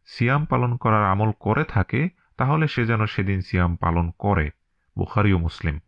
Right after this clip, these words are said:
আম্মার ইবনে ইয়াসির রাদিয়াল্লাহু তাআলা আনহু থেকে বর্ণিত,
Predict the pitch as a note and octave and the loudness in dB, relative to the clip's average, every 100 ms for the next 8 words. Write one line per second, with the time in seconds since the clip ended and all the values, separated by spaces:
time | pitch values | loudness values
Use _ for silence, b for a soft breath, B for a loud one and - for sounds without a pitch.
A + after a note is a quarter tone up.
0 | _ _ _ _ _ _ _ B B B | _ _ _ _ _ _ _ B B B
1 | B B F2+ A2+ C#3+ C#3 B2+ A2+ G2+ G2+ | B B -2 2 2 2 0 0 2 2
2 | F#2+ C#3 C3+ A2+ A2 G#2 A2 A#2+ A#2 F#2+ | 0 -2 0 0 0 2 2 2 0 0
3 | F#2 F2+ F#2 G2 - G2+ E2+ F2 G#2+ B2+ | 2 2 2 0 -2 -2 0 2 2 0
4 | E2+ | -2